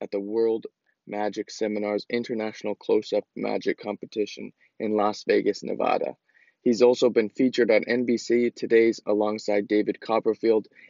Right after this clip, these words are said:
and won first place in the People's Choice Award and the Medal of Merit, an honor that has only been awarded seven times since nineteen oh two. He has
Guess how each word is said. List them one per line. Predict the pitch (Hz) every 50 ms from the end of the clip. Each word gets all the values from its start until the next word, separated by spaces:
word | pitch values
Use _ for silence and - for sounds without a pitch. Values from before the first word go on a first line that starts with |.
| _ -
and | 120 120 120 117
won | 117 113 110
first | - - - 147 147 139 - -
place | - 123 113 107 104 - - - _ _ _ _ _ _ -
in | 117 113
the | 107 104
People's | - - 135 123 - 127 120 -
Choice | - - 120 113 110 - -
Award | 110 107 104 104 104 104 107 101 - _ _ _ _ - - - _ _ _ _ _ _ -
and | 123 127 127 127 120 110
the | 113
Medal | 107 110 117 120 120 127 123
of | 120 110 -
Merit, | 110 107 104 101 101 104 - - -
an | - 117 113 - -
honor | 117 120 120 120 113
that | 104 107 104
has | 110 107 101
only | - 113 117 120 120
been | 113 117 113 113 110 - _ _ _ -
awarded | 113 107 104 107 110 110 104 101 98 -
seven | - - 117 110 120 117 110
times | - 117 107 104 101 101 101 101 98 - - _ _ _ _ _
since | _ - - 110 107 101 -
nineteen | 107 104 104 107 101 - - 107 104 104 98 -
oh | - 104 101 101
two. | - - - 107 101 101 - - _ _ _ _ _ - - _ _ _ -
He | - 120
has | 127 113 110 101